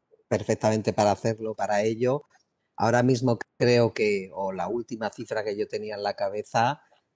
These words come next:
es que el autor está cobrando en torno, no, no, creo que no llega a un cuatro por ciento de,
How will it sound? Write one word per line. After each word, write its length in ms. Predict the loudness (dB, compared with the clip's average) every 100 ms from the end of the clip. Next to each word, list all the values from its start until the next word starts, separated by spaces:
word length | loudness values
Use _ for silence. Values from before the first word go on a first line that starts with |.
| _ -6
es 200 | -6 -2
que 160 | 0
el 100 | 2
autor 520 | 2 0 0 2 2
está 380 | 0 0 0 0
cobrando 480 | -2 -6 -4 -6 -8
en 80 | -10
torno, 480 | -8 -8 -6 -8 -8
no, 200 | -8 -8 -6
no, 260 | -4 -6 -6
creo 220 | 0 2
que 100 | 2
no 120 | 0 0
llega 220 | 0 -2
a 40 |
un 100 | -4
cuatro 400 | 2 4 4 -2
por 200 | -8 -10
ciento 500 | -2 0 0 -4 -10
de, 360 | -8 -8 -10